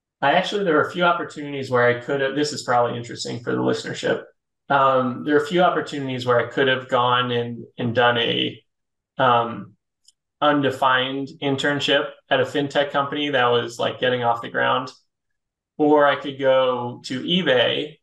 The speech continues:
and do a more formal internship and kind of see what being a, a finance person at a twenty-year-old, thirty billion dollar public company meant.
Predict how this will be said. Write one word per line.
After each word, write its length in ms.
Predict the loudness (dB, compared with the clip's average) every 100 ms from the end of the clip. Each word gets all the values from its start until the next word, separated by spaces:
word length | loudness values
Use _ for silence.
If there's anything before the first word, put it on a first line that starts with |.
| -6
and 560 | 0 2 2 0 -2
do 180 | -2 0
a 40 |
more 200 | 2 2
formal 400 | 2 2 0 2
internship 640 | 0 -2 -6 -6 -2 -2 0
and 300 | -4 -4 -4
kind 160 | -2
of 60 | -2
see 320 | -2 0 -2
what 400 | 0 2 2 0 -8 _ _ _ _ _ -8
being 300 | -2 -2 0
a, 560 | 0 0 -2 -4 -6 -10 -12
a 80 | -4
finance 420 | 0 2 0 -2
person 480 | -4 -4 -2 -2 -2
at 160 | -2
a 380 | -2 -2 -2 -6 _ _ _ _ _ _ _ _ _ _ -2
twenty-year-old, 560 | 0 2 2 4 2
thirty 240 | 2 -2 0
billion 240 | -2 -2
dollar 440 | -4 -2 -2 -4 -4
public 260 | -4 -4
company 260 | -6 -10 -8
meant. 220 | -6 -6